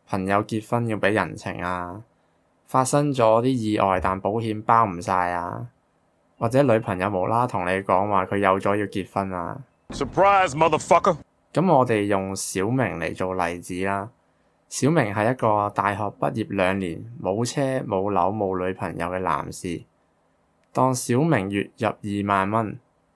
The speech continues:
Speaker 1: 我哋第一件事呢，就先計佢嘅支出。佢唔使養車，亦都唔使畀管理費，噉可以拎埋供養父母嘅免稅額，噉使費就應該唔多嘅。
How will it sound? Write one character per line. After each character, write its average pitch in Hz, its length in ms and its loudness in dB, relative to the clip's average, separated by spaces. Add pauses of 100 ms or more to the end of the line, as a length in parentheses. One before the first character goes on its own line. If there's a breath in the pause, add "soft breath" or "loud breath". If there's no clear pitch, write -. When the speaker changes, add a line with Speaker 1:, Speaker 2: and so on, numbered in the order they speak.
(260)
Speaker 1:
我 127 100 0
哋 135 100 4
第 135 380 4
一 - 20 2
件 110 80 -2
事 107 280 0
呢， 123 160 4
就 101 240 0
先 127 340 -4
計 98 240 2
佢 - 140 -6 (100)
嘅 90 60 -4
支 110 260 -8
出。 107 120 -2 (840)
佢 131 180 4
唔 107 140 0
使 98 120 0
養 113 420 4
車， 131 160 0
亦 117 100 2
都 127 180 0
唔 98 140 -4
使 92 120 -4
畀 101 380 -2
管 98 240 -4
理 92 160 -2
費， 92 380 -2 (160)
噉 131 240 0
可 120 140 4
以 123 160 2
拎 131 240 2
埋 113 320 2
供 123 260 -2
養 92 300 -2
父 95 260 -4
母 92 240 -2
嘅 95 100 -4
免 92 200 -6
稅 92 180 -2
額， 98 200 -2
噉 127 220 -4
使 104 220 0
費 101 160 0
就 92 120 -2
應 101 180 -6
該 104 140 0
唔 80 180 -8
多 92 320 -2
嘅。 82 140 -8